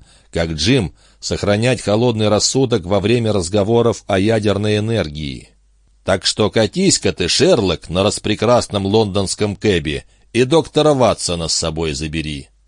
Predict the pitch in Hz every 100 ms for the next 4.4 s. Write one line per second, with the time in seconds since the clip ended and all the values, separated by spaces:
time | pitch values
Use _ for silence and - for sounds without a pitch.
0 | _ _ _ 67 95 98 92 87 85 104
1 | 131 123 117 80 90 82 101 98 87 -
2 | 95 92 92 - 82 90 90 87 - 78
3 | - 82 73 67 - _ _ _ _ 101
4 | 151 196 -